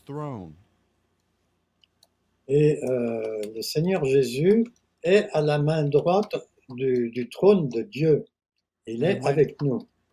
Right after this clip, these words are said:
Speaker 1: and when we c-, when we are there as intercessors,
Speaker 2: Et quand on est là en tant qu'intercesseur,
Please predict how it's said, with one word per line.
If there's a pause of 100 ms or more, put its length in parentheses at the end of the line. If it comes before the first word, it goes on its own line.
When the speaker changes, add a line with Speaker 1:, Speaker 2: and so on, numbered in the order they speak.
(220)
Speaker 1:
and
when
we
c-, (280)
when
we (160)
are (200)
there (520)
as
intercessors, (1200)
Speaker 2:
Et
quand
on
est
là
en
tant
qu'intercesseur,